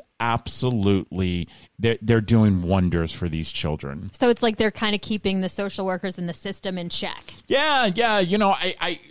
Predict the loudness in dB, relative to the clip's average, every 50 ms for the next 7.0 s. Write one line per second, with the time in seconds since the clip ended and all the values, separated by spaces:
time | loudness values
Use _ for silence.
0 | 0 2 2 2 2 -4 -18 -18 -18 -14 _ -10 -10 -10 _ _ -14 -6 -2 0
1 | 2 4 4 4 4 4 4 4 4 4 4 4 4 4 4 4 4 2 2 2
2 | 2 2 2 2 4 4 4 4 4 4 4 4 4 4 4 4 2 2 2 2
3 | 0 0 0 -2 -2 -2 -2 -2 -2 -4 -8 -6 -4 -2 -2 -2 -2 -4 -2 0
4 | 0 0 0 0 0 0 0 0 2 4 4 4 4 4 6 6 6 6 4 4
5 | 4 2 2 0 2 2 2 4 2 2 0 -2 -2 0 0 0 0 0 2 2
6 | 2 2 0 -4 -8 -4 -4 -4 -2 -2 0 2 2 2 2 2 2 2 0 0